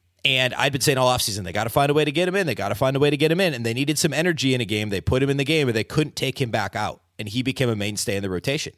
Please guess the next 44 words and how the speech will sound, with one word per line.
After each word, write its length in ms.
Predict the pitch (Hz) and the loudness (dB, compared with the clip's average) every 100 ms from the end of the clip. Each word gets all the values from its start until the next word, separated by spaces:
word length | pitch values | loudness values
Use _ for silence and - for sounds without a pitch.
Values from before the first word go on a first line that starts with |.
| _ _ - _ _ - | _ _ -20 _ _ -2
I 100 | 143 | 0
think 260 | - 185 | 0 0
Josh 280 | - 160 143 | 2 2 2
Minott's 300 | 143 143 139 | 0 0 0
similar 360 | - 147 135 123 | 0 0 2 2
in 80 | 107 | 2
that 200 | 92 - | -2 -4
sense. 360 | 92 73 - - | -4 -6 -8 -6
I 80 | |
think 200 | 107 139 | -4 -4
he 120 | - 139 | -2 -2
will 120 | 110 | -2
get 180 | 98 131 | -2 -2
a 40 | |
chance 280 | - 160 147 | 0 0 0
at 80 | 139 | -2
some 180 | - 127 | -2 -2
point, 320 | - 139 131 - - - | 0 0 -2 -10 -16 -10
and 100 | 110 | -6
he 140 | 123 | -4
won't 240 | 98 110 | -2 -2
let 160 | 127 117 | -2 0
go 140 | 110 | 2
of 100 | 95 | 2
it. 180 | 98 92 - - | 0 -2 -8 -18
The 100 | - | -12
Timberwolves 380 | 98 135 120 110 | -4 -2 0 -2
will 220 | 107 101 - | -6 -10 -8
have 240 | - 135 | -2 0
no 140 | 147 123 | 0 0
choice 240 | 127 104 | 0 -2
but 140 | 98 | -6
to 60 | - | -8
find 220 | 113 110 | -4 -4
a 60 | 101 | -4
spot 300 | - 98 - | -4 -4 -4
for 80 | 104 | -6
him. 140 | 98 | -4
I 80 | 90 | -2
don't 140 | 131 117 | -2 0
know 100 | 117 | -2
if 100 | 113 | -2
that 160 | 107 | -6
means, 300 | 113 107 95 | -6 -8 -8